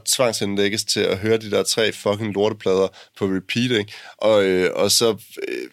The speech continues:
altså, og så tror jeg måske også i virkeligheden, at Blaze Boogie og co der, de næste gang, de, de prøver at kaste sig over et eller andet projekt som Melt the Coins, så skulle de bare prøve at barbere deres sang ned til at være sådan en hit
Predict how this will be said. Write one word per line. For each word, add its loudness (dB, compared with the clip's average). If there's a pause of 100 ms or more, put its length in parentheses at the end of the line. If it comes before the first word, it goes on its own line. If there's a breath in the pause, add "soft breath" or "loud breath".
(140)
altså, 0
og 2
så 0
tror 0
jeg 2
måske 0
også -2
i -8
virkeligheden, 0
at -4
Blaze -2
Boogie 2
og 0
co -2
der, 0 (360 loud breath)
de 0
næste 2
gang, -2
de, -2 (160)
de -10
prøver 2
at -2
kaste -2
sig 2
over 2
et 2
eller 2
andet 0
projekt -2
som -4
Melt -2
the -8
Coins, 0
så 0
skulle -2
de -6
bare 2
prøve 2
at 0
barbere 2
deres 2
sang 2
ned 0
til 0
at 2
være 2
sådan -4
en -4
hit -4